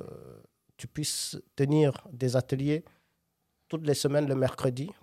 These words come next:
Par exemple, c'était le mercredi, ça a dé-, démarré. Et pour pouvoir parler, parce qu'ils en ont besoin, ces femmes qui en, qui en ont besoin. Donc moi, personnellement, je disais, « Oui, ça me,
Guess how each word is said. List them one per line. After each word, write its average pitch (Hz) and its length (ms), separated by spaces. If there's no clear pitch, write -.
Par 110 120
exemple, 110 260
c'était - 240
le 120 80
mercredi, 120 440
ça 123 140
a 113 40
dé-, 110 160
démarré. 117 400
Et 123 260
pour - 240
pouvoir 131 380
parler, 131 260
parce 127 220
qu'ils 123 260
en 113 140
ont 117 80
besoin, 117 320
ces 117 160
femmes 123 420
qui - 140
en, 104 220
qui - 120
en 110 100
ont 113 100
besoin. 107 360
Donc - 220
moi, 135 500
personnellement, 120 580
je 120 100
disais, « 110 280
Oui, 147 180
ça 110 140
me, 110 100